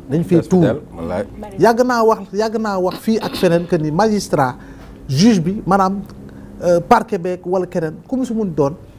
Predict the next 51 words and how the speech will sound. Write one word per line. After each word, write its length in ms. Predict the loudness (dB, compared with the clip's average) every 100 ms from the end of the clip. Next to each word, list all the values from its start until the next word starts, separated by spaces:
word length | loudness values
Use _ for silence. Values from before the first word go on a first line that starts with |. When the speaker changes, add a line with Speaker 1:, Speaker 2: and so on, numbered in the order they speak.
| -20 -20 -10 4
Speaker 1:
day 180 | 4 6
génn 200 | 2 0
bureau 260 | 0 2 2
am 80 | 0
dugg 240 | -2 -4
si 140 | -2 0
jumaa 240 | 2 2
ja 80 | 2
jiite. 300 | 4 2 2
Yàgg 220 | -2 0
naa 100 | -2
ko 80 | -2
fi 100 | 0
wax. 200 | 0 -2 -10 -6 -6 -6 -10 2
Yàgg 240 | 4 4
naa 200 | 4 6 6
leen 140 | 6
wax 160 | 4 2
ni 140 | 2
magistrat, 500 | 4 2 2 0 0
juge, 340 | 2 2 2 0
am 120 | 2
na 80 | 2
si 140 | 4
ñoo 120 | 4
xam 180 | 4 2
ne, 100 | -2 -4
c'est-à-dire 320 | -4 -2 0
ay 100 | 0 -2
xaafis 360 | -2 -2 0 0 2
Quran 300 | 2 2 0
lañ, 140 | 0
dañoo 260 | 2 4 4 4
jàng 300 | 2 2 -4 0
téere 260 | 2 4 4
bi, 120 | 2 2 0 -2 0
maîtriser 420 | 2 4 4 4
ko, 80 | 2
xam 280 | -2 -4 -2
ko, 200 | -4 -4 -8 -18 -4
xam 200 | 0 2
lu 60 | 2
Yàlla 240 | 2 4
wax, 240 | 4 2 0 -20 -20 -20 -20 -20 -20 -20 -20 -4
xam 180 | 0 2
lan 180 | 0 0
la 80 | -2
Yàlla 300 | 0 0 0
wax 140 | 0
si 100 | -6
kii 220 | -4 -2